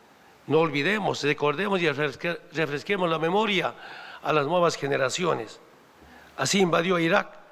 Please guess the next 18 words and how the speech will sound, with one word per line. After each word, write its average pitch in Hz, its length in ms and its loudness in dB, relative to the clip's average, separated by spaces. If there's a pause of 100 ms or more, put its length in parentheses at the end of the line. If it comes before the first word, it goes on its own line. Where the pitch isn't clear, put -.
(200)
con 151 200 0
el 165 120 4
pretexto 156 680 -2
de 185 140 -8
que 160 220 -2
Saddam 165 520 0
Hussein 190 460 -2 (320)
contaba, 180 480 0 (880)
estaba 202 500 2
construyendo 190 680 2
armas 185 540 0
de 170 100 -4
destrucción 170 600 -2
masiva. 156 480 -2 (920)
Díganos 165 520 0
cuándo 190 300 2
ha 170 40 2
demostrado 160 680 0